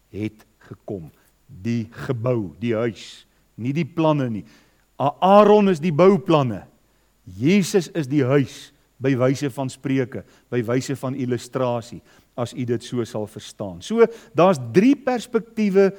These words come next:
in Hebreërs sewe. Die eerste is 'n historiese perspektief, waar ons dan nou baie mooi gaan kyk na hierdie man in die Ou Testament, histories. Wie was hy?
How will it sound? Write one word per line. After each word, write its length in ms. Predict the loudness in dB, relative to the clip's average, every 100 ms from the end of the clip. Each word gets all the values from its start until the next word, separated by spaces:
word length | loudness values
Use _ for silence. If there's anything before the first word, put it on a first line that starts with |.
| -10 _
in 120 | -2 -2
Hebreërs 500 | 0 0 2 2 -2 -8
sewe. 320 | -2 0 -2
Die 140 | -6 -6 -4
eerste 460 | -4 -4 0 0 0 -8 _ _ _ 0
is 240 | 2 2 2
'n 160 | 0
historiese 960 | 2 -2 -6 -16 _ 2 4 4 2 -2
perspektief, 1000 | 0 -2 -4 -8 -8 -6 -6 -8 -20 _ _ _ _ _ _ _ _ _ -10
waar 380 | 0 4 4
ons 280 | 4 2 4
dan 180 | 4 4
nou 120 | 4
baie 540 | 4 6 8 8 6 4
mooi 440 | 4 8 8 8
gaan 320 | 2 -6 -4
kyk 360 | 0 2 0 -8 _ _ _
na 180 | -4 -2
hierdie 600 | 0 0 2 4 2 0 -12 -10
man 680 | -6 -2 4 6 6 4 -2
in 120 | -4
die 120 | -4 0
Ou 160 | 2 2
Testament, 760 | -2 -6 -6 -8 -6 -8 -14 _ _ _ _ _
histories. 840 | -10 -10 -6 2 2 2 -4 -14 -20 _ _ _
Wie 320 | -14 -4 -2 0
was 260 | -2 -2
hy? 340 | -2 0 0